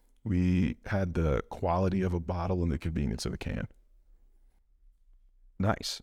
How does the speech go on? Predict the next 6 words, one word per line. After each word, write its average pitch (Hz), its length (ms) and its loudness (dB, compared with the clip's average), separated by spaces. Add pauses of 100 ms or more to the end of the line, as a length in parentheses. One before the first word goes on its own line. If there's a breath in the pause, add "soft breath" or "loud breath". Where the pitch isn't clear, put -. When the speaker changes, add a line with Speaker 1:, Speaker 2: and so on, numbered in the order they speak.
(160)
Speaker 2:
This 98 180 -2
is 95 200 2 (260)
absolutely 117 380 0
fantastic. - 640 -4 (600)
Um, 90 480 4 (120)
so, 123 400 2